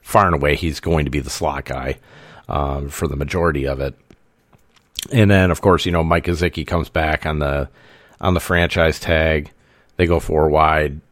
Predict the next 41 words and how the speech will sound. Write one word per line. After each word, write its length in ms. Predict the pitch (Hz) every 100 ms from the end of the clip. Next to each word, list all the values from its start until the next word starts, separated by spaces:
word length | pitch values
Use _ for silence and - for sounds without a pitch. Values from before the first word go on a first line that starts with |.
| -
You 140 | 85
know, 100 | 73
you're 180 | 71 71
gonna 220 | 73 78
see, 500 | 71 80 73 73 67 -
you're 180 | 90 80
probably 360 | 82 80 78
gonna 120 | 76 73
see 140 | 82
a 80 | 71
little 160 | 71
bit 140 | 67 73
of 100 | 67
a 60 |
Gesicki 600 | 65 82 87 92 87 80
split 240 | - 85 76
out 160 | 73
wide. 400 | 82 87 87 85 - - - - _ _ _ _ _
You 100 | -
know, 120 | 78 76
that 240 | 80 80
was 160 | 76 78
kinda 260 | - 82
one 180 | 80 82
of 100 | 80
his 220 | 85 85
arguments 720 | 85 101 87 87 85 87 - -
with 260 | 85 - -
the, 500 | 87 85 82 82 78 - _ _ -
with 200 | 90 -
the 80 |
franchise 540 | 80 98 104 - 78 -
tag 400 | 82 80 80 76 - -
was, 460 | 76 80 76 - -
"Look, 300 | 92 90 - _ _ _ _
you 120 | - 78
put 180 | 95
me 120 | 90 95
more 280 | 98 98
in 140 | 95 92
a, 240 | 87 87